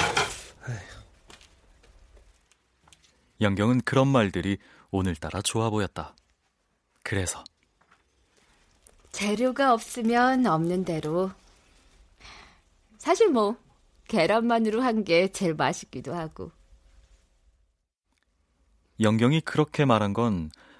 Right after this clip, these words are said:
Speaker 2: 부재료가 없어도 계란 세 개로도 충분히 이 낭만이 안전하다는 걸 스스로에게 보여주고 싶어서였다. 영경은 기대와 실망을 반복하고 싶지 않았다. 처음부터 기대치를 낮추거나 아예 휘말리지 않는 것이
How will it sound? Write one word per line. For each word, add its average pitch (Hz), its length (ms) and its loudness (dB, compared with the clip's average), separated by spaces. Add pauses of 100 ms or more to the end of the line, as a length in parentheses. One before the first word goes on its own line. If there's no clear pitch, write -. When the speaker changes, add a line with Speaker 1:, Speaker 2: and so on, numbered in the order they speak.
(120)
Speaker 2:
부재료가 135 480 2
없어도 101 500 -2 (480)
계란 113 260 2
세 156 260 -2
개로도 131 400 0
충분히 151 520 -2
이 113 220 -2
낭만이 92 500 -2
안전하다는 110 720 -2
걸 90 220 -6
스스로에게 113 640 -4
보여주고 90 540 -6
싶어서였다. - 760 -10 (1400)
영경은 107 420 2
기대와 110 420 0
실망을 98 480 -2
반복하고 98 680 -4
싶지 - 300 -6
않았다. 85 460 -6 (1700)
처음부터 160 420 4
기대치를 135 480 0
낮추거나 98 760 0
아예 90 200 2
휘말리지 131 560 -2
않는 98 240 -2
것이 90 360 -8